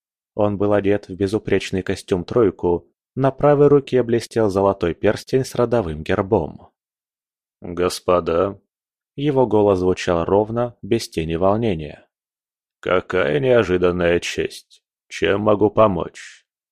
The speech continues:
"Здравствуйте, Роман Витальевич. Перейду сразу к делу.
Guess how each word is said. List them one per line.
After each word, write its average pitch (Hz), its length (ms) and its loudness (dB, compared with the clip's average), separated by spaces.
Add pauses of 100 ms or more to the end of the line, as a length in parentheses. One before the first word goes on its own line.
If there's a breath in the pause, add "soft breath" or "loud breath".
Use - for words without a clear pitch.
(720)
"Здравствуйте, 98 880 0
Роман 98 340 2
Витальевич. - 880 -2 (380)
Перейду 98 440 4
сразу 104 440 2
к 101 80 0
делу. 82 520 -4